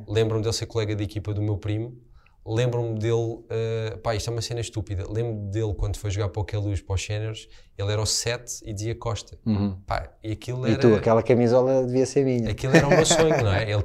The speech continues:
Speaker 1: ele, ele vestia a camisola que
Speaker 2: É.
Speaker 1: eu um dia gostava de usar. Além de ter sido um jogador que depois fez uma carreira absolutamente incrível. Portanto, eu punha o Armando a um, punha o Joey Thomas a dois.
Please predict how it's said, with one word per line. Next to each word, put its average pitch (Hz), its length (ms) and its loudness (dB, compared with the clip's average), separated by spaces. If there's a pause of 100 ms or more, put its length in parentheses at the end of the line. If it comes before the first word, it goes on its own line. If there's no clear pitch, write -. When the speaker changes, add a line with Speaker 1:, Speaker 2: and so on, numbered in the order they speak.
(140)
Speaker 1:
ele, 117 260 -2
ele 127 80 4
vestia 143 440 0
a 156 40 -2
camisola 151 500 0
que 113 60 6
Speaker 2:
É. 110 180 8
Speaker 1:
eu 107 60 6
um - 80 4
dia 156 100 6
gostava 147 360 2
de 143 40 -2
usar. 135 300 0 (380)
Além 101 240 2
de 101 60 -4
ter 95 60 0
sido 113 220 -2
um 113 60 2
jogador 117 240 0
que 117 60 -16
depois 123 240 -4
fez 110 200 -2
uma 110 160 0
carreira 107 640 0
absolutamente 101 420 -2
incrível. 110 600 -2 (320)
Portanto, - 240 -4
eu 95 40 -4
punha 104 220 -2
o 107 60 4
Armando 107 340 2
a 101 60 2
um, 113 240 -4 (420)
punha 117 220 2
o 110 40 2
Joey 107 220 2
Thomas 104 340 0
a 98 60 2
dois. 92 380 -2